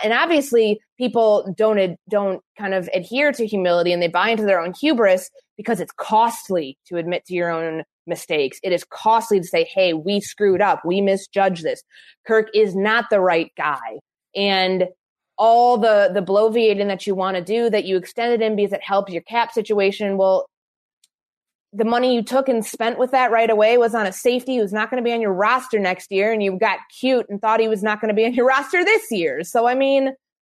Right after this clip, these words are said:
those are the type of moves. Like, I hope the Wilfs realize that. Like, I hope that they can, like, be smart enough to look at that and be like, Maybe we were told something that didn't add up here. Like,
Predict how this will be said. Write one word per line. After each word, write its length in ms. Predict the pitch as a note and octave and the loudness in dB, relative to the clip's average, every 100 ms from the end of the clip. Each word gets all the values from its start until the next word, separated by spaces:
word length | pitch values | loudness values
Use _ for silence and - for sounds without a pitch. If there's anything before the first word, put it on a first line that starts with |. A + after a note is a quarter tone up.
| _ _ _ _ _ F3 | _ _ _ _ _ -2
those 280 | A3+ G#4 G#4+ | 2 2 0
are 40 | |
the 80 | F4 | 0
type 200 | E4 C#4+ | 0 2
of 40 | |
moves. 260 | B3 D#4 C4+ | 2 0 0
Like, 120 | B3+ | -2
I 80 | C4+ | -2
hope 260 | C4+ F#4+ | -2 -2
the 140 | - F4+ | 0 2
Wilfs 340 | B3 C4+ - | 2 0 -4
realize 540 | B3+ F4 D#4+ F#3 E3+ F3 | -6 0 2 2 0 0
that. 160 | F3 | -2
Like, 100 | G3+ | 0
I 40 | G#3 | 0
hope 140 | A#3+ | 0
that 100 | D#4 | -2
they 100 | - | -6
can, 200 | C#4+ C#4+ | -4 -2
like, 180 | A#3 G#3 | -2 -4
be 320 | A#3 A3+ A3 | -6 -6 -4
smart 380 | A3 - A3 B3+ | -6 -6 0 0
enough 240 | D4+ A#3+ - | 2 -2 -2
to 80 | |
look 180 | G#3+ A#3+ | -2 0
at 80 | - | 0
that 160 | G3 E3+ | 0 -2
and 80 | |
be 120 | G#3 G3 | 0 2
like, 260 | F#3 F#3 _ _ _ _ _ _ _ _ - | 2 -2 _ _ _ _ _ _ _ _ -6
Maybe 380 | C#4+ G#4 G4+ E4+ | -2 2 2 2
we 120 | D4 | 0
were 140 | C#4 | 0
told 340 | C4+ C4+ E4 F4+ | -2 -2 -2 -2
something 440 | B3 G#3+ G#3 G3+ | -4 -4 -4 -4
that 160 | G3 G3+ | -4 -2
didn't 240 | C#4 D#4 | -4 -4
add 200 | - G3+ | -4 -2
up 220 | G#3+ E4 | 0 -2
here. 320 | - F#3 D#3+ D#3+ | -4 -2 0 0
Like, 240 | E3+ F3 | 0 -2